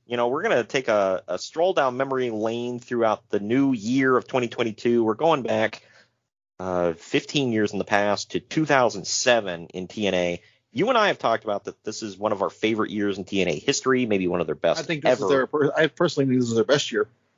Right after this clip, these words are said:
Speaker 1: Yeah, so, I mean, it's hard to argue. I, I, I know a lot of people will, the one, you know, the L O L T N A crowd, but those are the ones
Speaker 2: Still going.
Speaker 1: Yeah. I mean, those are the ones, though, that it's like T N A could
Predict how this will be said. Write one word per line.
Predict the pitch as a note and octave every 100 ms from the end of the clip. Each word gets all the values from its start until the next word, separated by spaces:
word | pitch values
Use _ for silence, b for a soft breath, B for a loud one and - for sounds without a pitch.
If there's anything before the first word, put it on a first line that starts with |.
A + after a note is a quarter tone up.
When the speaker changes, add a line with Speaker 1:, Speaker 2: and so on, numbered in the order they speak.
| _ _ _ _ -
Speaker 1:
Yeah, | G#3 D2+ A#1
so, | - B2+ A#2
I | G#2
mean, | A#2 A#2 G2+
it's |
hard | - C3
to | A#2
argue. | G#2+ A2+ A2 A2 A2 A2 G#2+
I, | D2 -
I, | G#2+ A2+ A2+
I | -
know | A#2 G#2+
a |
lot | F#2+ F#2
of | -
people | - D#2+
will, | D2+ D#2 F#2 G2 F#2+ F#2+ F#2
the | F2+
one, | F2+ F#2 F#2+ E2+
you | G2
know, | G2 F2+
the | F2+ -
L | F#2
O | F2+
L | F2+ F2
T | -
N | F2
A | E2+ F2
crowd, | - F#2 F2 E2+ F2 F2+ - F2
but | F2+ E2 - b b b b _ A#2+
those | F3+ D3+
are |
the | B2
ones | A#2+ A#2 A2+
Speaker 2:
Still | F#3 G#3+
going. | C#4 E4 D4+ B3 _ _ _ _ -
Speaker 1:
Yeah. | C3 D#3 - _ _ _ _ -
I | B2+ D3
mean, | E3
those | B3 D#4
are | D#4
the | B3+
ones, | A#3+ A3+ -
though, | G3 F#3+
that | F3+ D#3
it's | -
like | B2+ -
T | - F3+
N | C#3
A | C3 C3 B2
could | - B2 A2